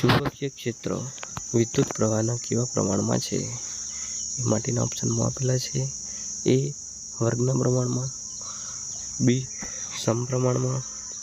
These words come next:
સી વ્યસ્ત પ્રમાણમાં અને ડી એક પણ નહીં. મિત્રો, આ પ્રશ્નનો રાઈટ આન્સર રહેશે ઓપ્શન બી સમપ્રમાણમાં હોય છે. આગળનો પ્રશ્ન છે મિત્રો વીસમા નંબરનો,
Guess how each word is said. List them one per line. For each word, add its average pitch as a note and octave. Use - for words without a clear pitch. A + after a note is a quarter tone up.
સી C3
વ્યસ્ત A#2+
પ્રમાણમાં B2
અને A2
ડી A#2+
એક C3+
પણ A2
નહીં. A2+
મિત્રો, B2
આ D3
પ્રશ્નનો A#2
રાઈટ G#2+
આન્સર A2
રહેશે B2
ઓપ્શન A2+
બી B2+
સમપ્રમાણમાં A2
હોય A2
છે. -
આગળનો C3
પ્રશ્ન C3+
છે -
મિત્રો C3
વીસમા -
નંબરનો, B2